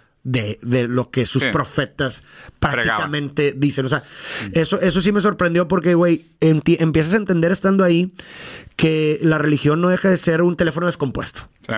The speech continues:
Speaker 1: O sea, la enseñanza fundamental es un teléfono descompuesto. Porque, a ver, ponte a pensar, güey, si yo te cuento una historia ahorita aquí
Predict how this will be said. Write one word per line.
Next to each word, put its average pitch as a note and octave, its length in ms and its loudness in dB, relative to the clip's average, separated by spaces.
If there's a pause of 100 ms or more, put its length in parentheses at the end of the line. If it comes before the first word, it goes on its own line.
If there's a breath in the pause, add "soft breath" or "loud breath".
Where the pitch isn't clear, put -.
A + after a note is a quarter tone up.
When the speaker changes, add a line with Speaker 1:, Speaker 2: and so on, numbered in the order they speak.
Speaker 1:
O A2+ 80 0
sea, B2+ 180 2
la C3+ 100 0
enseñanza D3 560 0
fundamental E3+ 680 2
es E3 100 0
un F#3 120 0
teléfono E3+ 320 2
descompuesto. A#2+ 580 -2 (500 loud breath)
Porque, E3 180 2
a G3 40 2
ver, F#3+ 140 0
ponte G3 240 -2
a - 40 -2
pensar, G#3 380 0
güey, D3+ 240 2
si - 140 -2
yo F3 80 0
te G#3+ 80 -4
cuento A3 220 -2
una A3+ 80 4
historia G3 240 2
ahorita G3 220 2
aquí A#2+ 280 -2